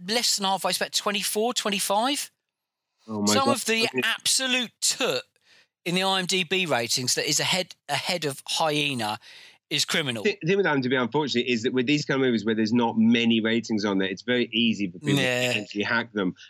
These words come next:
Speaker 2: And if you've got a, a, a film that has a, a thousand extras in it and you tell every one of those to click ten, that's that.
Speaker 1: Yeah. Should we just point out that this is fucking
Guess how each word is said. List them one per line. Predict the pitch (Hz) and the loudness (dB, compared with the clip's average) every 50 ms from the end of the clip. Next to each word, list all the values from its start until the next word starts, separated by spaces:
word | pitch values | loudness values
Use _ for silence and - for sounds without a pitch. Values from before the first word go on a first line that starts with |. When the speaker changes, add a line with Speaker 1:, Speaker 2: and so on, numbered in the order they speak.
| _ | _
Speaker 2:
And | - 113 | -2 -2
if | 120 113 131 | 0 0 0
you've | 143 135 131 | -2 -2 0
got | 151 139 117 117 113 110 - - _ _ - | -2 0 0 0 -2 -2 -4 -10 _ _ -8
a, | 113 | -8
a, | 113 113 - - 127 | -8 -6 -4 -2 -2
a | 113 | -2
film | - - - - 131 123 113 110 | -4 -4 -4 -2 0 0 2 0
that | 113 113 110 | 0 0 -2
has | 117 117 98 | -2 -2 -4
a, | 113 - 113 - - - | -4 -4 -6 -6 -4 -6
a | 117 107 | -8 -6
thousand | - - 120 117 107 98 92 104 101 | -4 -2 -2 0 0 -2 -2 -2 0
extras | 107 110 117 107 - - 110 101 90 | 0 -2 -2 -4 -6 -6 -6 -2 0
in | 101 95 95 | 0 0 0
it | 95 95 | 0 0
and | 107 104 | 0 0
you | 107 | 0
tell | 95 - - 110 107 | 0 0 0 0 2
every | 107 107 95 104 107 | 0 0 0 0 0
one | 98 104 107 | 0 0 0
of | 104 | 2
those | 101 98 98 95 92 98 90 - | 2 2 0 0 0 0 -2 -2
to | - - 101 92 85 - - _ _ _ _ _ - - | -2 -2 -2 -2 -4 -6 -14 _ _ _ _ _ -14 -4
click | - 127 110 - - | -2 -2 -2 -2 -2
ten, | - - 117 107 98 90 87 85 - _ _ _ - - | -4 -2 -2 0 0 -2 -2 -4 -6 _ _ _ -18 -8
that's | 104 110 110 104 - - | -4 -2 -2 -2 -4 -4
that. | - 117 120 117 101 90 80 69 - _ _ _ _ _ _ _ _ | -2 -2 0 0 0 -2 -4 -8 -14 _ _ _ _ _ _ _ _
Speaker 1:
Yeah. | - 147 139 139 139 139 139 147 147 - - | -10 -4 -2 0 0 0 0 -2 -4 -6 -4
Should | - - - | -4 -2 0
we | 226 220 | -2 -2
just | 185 - 233 226 - | 0 0 -2 0 0
point | - 220 185 202 | -2 0 0 0
out | 180 170 139 | 0 0 0
that | 160 151 143 135 - _ _ _ _ _ | 0 -2 -2 -2 -4 _ _ _ _ _
this | _ 160 170 160 - - | _ -4 -2 0 0 0
is | 131 - | -2 -4
fucking | - - - - - - - - 185 165 - - - - 135 123 | -4 -6 -8 -8 -8 -8 -4 -2 -2 -2 -2 -4 -4 -4 -4 -4